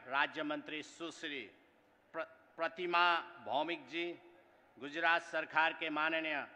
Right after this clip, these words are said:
मंत्रीगण एवं संसदगण, गुजरात सरकार के आदरणीय मुख्य सचिव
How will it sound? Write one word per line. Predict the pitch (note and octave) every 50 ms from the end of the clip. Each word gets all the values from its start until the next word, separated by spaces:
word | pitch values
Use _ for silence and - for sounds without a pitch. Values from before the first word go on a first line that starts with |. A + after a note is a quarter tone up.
| - -
मंत्रीगण | A#2 A#2+ C3+ D3 D3 D3 E3+ E3+ E3 D#3 E3 E3 E3+ E3 D3+ - - - - _ _ _ _ - -
एवं | D#3 D#3+ D#3+ D#3+ D#3+ D#3 C#3
संसदगण, | - - - D#3+ D#3 D3+ - F#3+ F3+ - A2+ A2+ C3 A#2 F#2 - - - - - - - - _ _ - _ _ - _ _ _ - G#2
गुजरात | C3+ C#3 D#3 E3+ E3 E3+ F3 F3+ F3 -
सरकार | - - E3 D#3 C3+ D#3 D#3+ E3 E3 D#3+
के | D#3+ E3
आदरणीय | C#3+ D3 D3+ D#3 E3 E3 E3 D#3+
मुख्य | D#3 D#3+ E3 - F3+ D#3+
सचिव | - - F3+ E3+ - F3 C#3 G2+